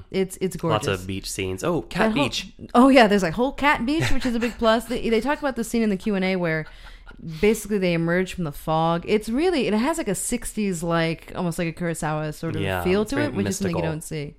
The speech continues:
Speaker 2: Yeah.
Speaker 1: Um, so yeah, if you love film, I would definitely give it a, a consume. If you don't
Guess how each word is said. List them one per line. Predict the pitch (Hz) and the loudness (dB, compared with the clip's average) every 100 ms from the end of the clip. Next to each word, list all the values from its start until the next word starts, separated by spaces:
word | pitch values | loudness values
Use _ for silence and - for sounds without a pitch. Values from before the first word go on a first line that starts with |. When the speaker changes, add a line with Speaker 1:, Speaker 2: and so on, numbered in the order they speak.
| - - | -20 -8
Speaker 2:
Yeah. | 95 78 | -8 -6
Speaker 1:
Um, | 110 170 160 156 156 - - - | 0 0 0 -2 -6 -10 -20 -16
so | - | -4
yeah, | 311 196 151 | 2 2 0
if | 180 | -4
you | 240 | 2
love | 254 254 | 2 2
film, | 247 226 214 - | 2 4 2 0
I | 180 | -4
would | 170 | -4
definitely | 170 175 185 175 | -2 -2 -2 -4
give | 160 | -4
it | 160 | -4
a, | 151 - | -4 -6
a | |
consume. | 156 165 156 165 151 156 | -6 -4 -2 -2 -2 -4
If | 175 170 | -6 -4
you | 196 190 170 | -2 -2 -4
don't | - 196 220 226 | 2 4 4 0